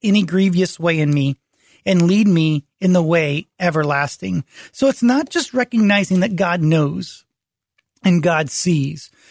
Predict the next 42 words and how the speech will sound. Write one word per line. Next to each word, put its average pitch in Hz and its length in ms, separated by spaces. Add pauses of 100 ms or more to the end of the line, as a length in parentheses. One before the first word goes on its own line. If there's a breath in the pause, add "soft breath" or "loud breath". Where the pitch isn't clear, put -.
(140 soft breath)
but 208 100
we 262 240
include 247 380
accountability 180 800
in 170 80
our 156 120
life 143 400
because 185 280
we 208 160
want 175 420
God 214 280
to 170 60
peer 196 400
in 156 220
and 147 140
to 147 80
point 220 360
out 190 320 (300 soft breath)
places 220 400
in 190 140
our 175 100
life 185 380
where 175 100
we 190 320
need 202 240
to 185 80
become 170 500
more 156 200
like 151 300
him. 156 440 (500 soft breath)
The 208 100
beauty 254 500
of 147 140
it 143 200 (760)
is 180 120
we 190 140
do 185 160
this 202 180
together 170 420
with 151 160
other 156 220
believers. 143 800